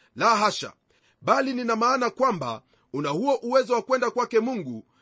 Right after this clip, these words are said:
na kuwakilisha sala zako mbele zake, na pia kuwafanyia wengine dua na sala, kama vile mara nyingi twamuona Paulo akisema kwamba anawaombea watakatifu, na pia aliwauliza watakatifu kumwombea. Hata hivyo, ndugu yangu,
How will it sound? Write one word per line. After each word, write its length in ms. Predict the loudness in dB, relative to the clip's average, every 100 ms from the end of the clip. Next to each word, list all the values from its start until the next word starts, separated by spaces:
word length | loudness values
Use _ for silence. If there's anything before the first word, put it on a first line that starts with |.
| _
na 100 | -8
kuwakilisha 600 | -2 -2 -2 -8 -6 -4
sala 280 | -4 -2 -2
zako 300 | -2 -2 0
mbele 260 | 2 2 2
zake, 480 | 2 0 -4 -12 -14 _ _
na 120 | -12 -8
pia 240 | -2 -2
kuwafanyia 480 | 0 0 0 0 4
wengine 400 | 4 4 2 -2
dua 220 | 0 0
na 120 | 0 -2
sala, 460 | -2 -2 -2 -6 -14 _ _
kama 200 | -12 -10
vile 220 | -4 0
mara 240 | 0 0 -2
nyingi 260 | -4 -8
twamuona 460 | -6 -4 -4 -4 -4
Paulo 360 | -2 0 2 0
akisema 560 | 0 -8 -6 -2 -2
kwamba 460 | 0 -2 -2 -8 -12 _ _ _
anawaombea 680 | -8 -2 0 2 0 0 2
watakatifu, 800 | 2 0 -4 -4 -6 -10 -10 -12 -14 _ _
na 140 | -12 -6
pia 360 | -2 0 0
aliwauliza 600 | -2 2 2 2 -2 0
watakatifu 640 | 0 0 -4 -4 -6 -8 -6
kumwombea. 600 | -2 0 0 -2 -2 -6 _ _ _ _ _ _
Hata 260 | -4 -2 0
hivyo, 240 | -2 -4
ndugu 220 | -6 -4
yangu, 480 | 0 0 0 -6 -14